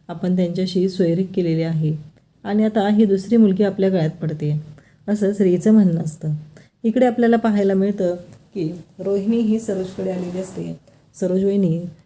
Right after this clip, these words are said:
बघ ना, आता काय करायचं रिपोर्ट आल्यावर?" तेव्हा सरोज म्हणते, "काय करायचं म्हणजे? रिपोर्ट जर पॉझिटिव्ह आले तर आपल्याला लग्न लावून द्यावं लागणार आहे त्या दोघांचं." तेव्हा रजनी, र-, रोहिणी म्हणते, "काय बोलतेस तू हे?" तेव्हा सरोज म्हणते,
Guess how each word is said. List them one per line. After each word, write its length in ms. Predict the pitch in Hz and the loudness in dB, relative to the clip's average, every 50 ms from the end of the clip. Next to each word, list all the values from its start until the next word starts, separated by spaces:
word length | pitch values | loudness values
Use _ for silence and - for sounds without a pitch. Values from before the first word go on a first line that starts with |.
| _ - 190 | _ -4 0
बघ 180 | 190 196 190 202 | 2 2 2 2
ना, 140 | 190 160 156 165 156 - - | 0 0 -2 -4 -6 -6 -6
आता 180 | 180 180 208 | -4 -2 0
काय 180 | 208 202 185 190 | 2 2 2 2
करायचं 420 | 190 214 208 196 170 160 - - | 4 2 2 2 2 2 2 0
रिपोर्ट 320 | 165 170 165 170 165 160 170 | 0 0 2 2 2 2 2
आल्यावर?" 400 | 165 160 160 160 160 165 165 160 160 - - - _ _ _ _ _ - | 2 0 2 0 0 -2 -4 -6 -8 -12 -14 -20 _ _ _ _ _ -6
तेव्हा 380 | 202 196 190 214 214 185 180 190 | -4 -2 0 2 2 2 0 0
सरोज 340 | 185 190 190 180 190 185 185 | 2 2 4 4 4 4 4
म्हणते, 300 | 208 208 208 208 208 202 | 4 4 4 4 2 0
"काय 200 | 208 202 190 196 | 2 2 0 0
करायचं 320 | 196 214 208 208 208 214 | 2 4 4 4 4 6
म्हणजे? 300 | 214 214 208 208 220 220 233 - _ _ _ _ _ _ _ _ - - | 6 6 6 6 6 4 0 -2 _ _ _ _ _ _ _ _ -4 0
रिपोर्ट 300 | 208 208 202 226 233 220 | 0 4 6 6 6 6
जर 160 | 233 247 240 | 6 4 4
पॉझिटिव्ह 460 | 233 233 214 202 226 214 240 233 233 | 4 4 6 6 6 6 6 6 6
आले 200 | 220 196 180 180 | 6 6 6 4
तर 120 | 185 208 202 | 2 2 0
आपल्याला 340 | 202 196 214 214 208 214 214 | 0 2 2 4 6 6 6
लग्न 240 | 214 202 202 208 | 6 6 6 6
लावून 260 | 226 233 240 233 233 226 | 6 6 6 6 6 6
द्यावं 180 | 220 208 202 | 6 6 6
लागणार 280 | 196 196 190 190 185 185 | 4 4 4 4 4 4
आहे 100 | 185 185 | 4 4
त्या 100 | 190 180 | 4 4
दोघांचं." 520 | 180 180 180 180 180 180 180 190 180 180 185 - - - _ _ _ _ _ _ _ _ _ _ _ _ _ _ _ _ - | 4 4 4 4 2 0 0 0 -2 -2 -2 -6 -12 -20 _ _ _ _ _ _ _ _ _ _ _ _ _ _ _ _ 0
तेव्हा 360 | 220 202 214 240 240 196 208 214 214 208 - | 0 2 4 4 4 4 4 2 0 0 -2
रजनी, 420 | 208 202 196 185 190 202 196 196 190 190 - - _ _ - | -4 -2 -2 0 0 0 0 0 -2 -4 -6 -16 _ _ -2
र-, 200 | 208 202 180 170 | 2 2 4 4
रोहिणी 320 | 180 214 214 220 220 233 240 | 4 6 6 6 6 6 6
म्हणते, 320 | 247 247 233 226 240 240 | 4 4 4 4 2 2
"काय 200 | 233 - 220 220 | 2 4 4 4
बोलतेस 460 | 226 254 269 254 247 - 196 185 190 | 4 4 4 2 4 2 2 2 2
तू 60 | - 170 | 2 2
हे?" 200 | 156 165 165 165 165 165 - | 2 2 2 0 -2 -2 -2
तेव्हा 140 | 190 180 180 | 0 2 2
सरोज 320 | 185 - 185 170 170 175 180 | 2 2 2 2 2 2 2
म्हणते, 380 | 180 196 196 185 190 170 165 | 2 2 2 0 -2 -2 -2